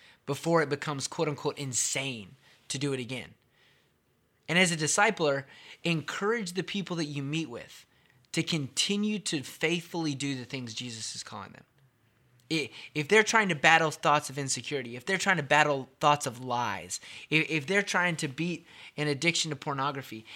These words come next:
if they're trying to beat, uh, an eating disorder, d-, don't let them fall into the hopelessness of thinking, "I've already tried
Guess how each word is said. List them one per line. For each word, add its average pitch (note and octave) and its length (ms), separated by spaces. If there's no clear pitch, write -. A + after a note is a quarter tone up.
if D3 140
they're F#3+ 160
trying F#3 280
to D3+ 80
beat, F3 420
uh, C#3+ 200
an C#3 220
eating F3 340
disorder, B2 560
d-, D3 200
don't G3+ 320
let E3+ 340
them F3+ 200
fall E3 400
into D3 180
the C3 120
hopelessness - 1160
of C#3 180
thinking, D3 680
"I've B2+ 220
already D#3+ 320
tried A#2 600